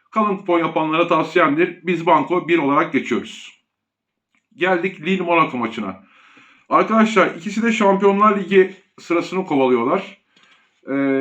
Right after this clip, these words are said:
Lille evinde başarılı bir grafik çiziyor. Altı galibiyet, üç beraberlik ve iki mağlubiyet. Monaco ise deplasmanda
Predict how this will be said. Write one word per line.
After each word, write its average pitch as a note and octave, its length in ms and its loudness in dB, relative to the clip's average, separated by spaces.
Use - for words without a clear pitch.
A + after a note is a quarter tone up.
Lille F3+ 320 2
evinde F#3 300 2
başarılı F#3 420 2
bir D#3+ 120 0
grafik B2+ 380 -4
çiziyor. C#3 480 0
Altı D3+ 300 0
galibiyet, D#3+ 760 2
üç F#3+ 260 -6
beraberlik D3+ 640 2
ve D#3 120 -4
iki D#3 200 -6
mağlubiyet. C#3 680 -2
Monaco F#3 440 -2
ise F#3+ 320 -4
deplasmanda F3+ 960 0